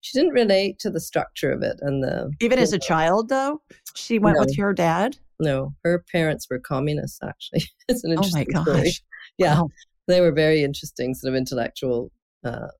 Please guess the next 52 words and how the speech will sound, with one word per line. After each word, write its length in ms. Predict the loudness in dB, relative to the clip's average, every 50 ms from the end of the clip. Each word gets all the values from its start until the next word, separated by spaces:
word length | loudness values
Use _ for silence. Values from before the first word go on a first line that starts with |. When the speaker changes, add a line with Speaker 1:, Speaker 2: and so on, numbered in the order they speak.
| _ _ _ _ _
Speaker 1:
but 240 | 0 0 0 0
they, 220 | 0 2 2 2 2
no, 220 | 2 2 2 2
they, 180 | 2 0 -2 -2
she 200 | -6 -4 -2 0
was 180 | 2 2 0 2
raised 500 | 0 2 2 2 2 0 -2 -4 -10 -14 -12 -6 -4
as 140 | -4 -2 -2
an 160 | -2 -2 0
atheist 680 | 0 -2 -2 -4 -6 -8 -8 -8 -10 -12 -14 -16 _ -12
in 200 | -8 -4 -4 -2
their 200 | -2 -2 -4 -4
household. 640 | -4 -6 -6 -8 -8 -10 -10 -10 -8 -8 -8 -10 -12
So 320 | -8 -6 -4 -4 -4 -6 -8 -10 _ _ _ _ _ _ _ _ _
I 140 | -4 -4 -2
think, 180 | 0 2 2
Speaker 2:
But 60 | 4 4
her 100 | 4 4
Speaker 1:
again, 100 | 4 4
Speaker 2:
dad 200 | 4 4 4 2
Speaker 1:
that 60 | 2 2
Speaker 2:
went 180 | 0 -2 -2 0
to 140 | -2 -2
church, 380 | -2 -2 -2 -2 -2 -4 -6 -4
though, 120 | -2 0 0
you 160 | 0 -2 -4
said? 340 | -4 -4 -2 -2 -2 0 2
Speaker 1:
My 200 | 2 2 2 2
dad 380 | 2 2 2 4 4 2 2 2
was 160 | 0 2 2
a 60 | 2
member 420 | 2 2 0 0 0 0 0 0 0
of 100 | 0 -2
the 80 | -4 -10
church, 480 | -10 -8 -10 -10 -10 -10 -14 -14 -10 -6
yeah. 160 | -4 -2 0 2
Speaker 2:
Oh, 60 | 2
your 400 | 2 2 2 4 4 4 4 4
dad, 340 | 2 2 2 2 2 0 -2
not 180 | -2 0 2 4
Speaker 1:
Yeah. 120 | 4 4
Speaker 2:
her 140 | 4 2 2
dad. 280 | 0 -2 -2 -2 0 2
Speaker 1:
Sorry, 220 | 4 4 4 4 4
her 80 | 2 2
husband, 440 | 4 2 0 0 -2 -4 -4 -2 0
yeah. 100 | 2 2
Speaker 2:
Your 100 | 2 2
dad. 240 | 0 -2 -4 -4 0
Speaker 1:
Yeah, 180 | 0 2 2 2
Speaker 2:
Okay. 240 | 2 2 0 -4 -2 0
Speaker 1:
yeah. 220 | -2 -2 0 -2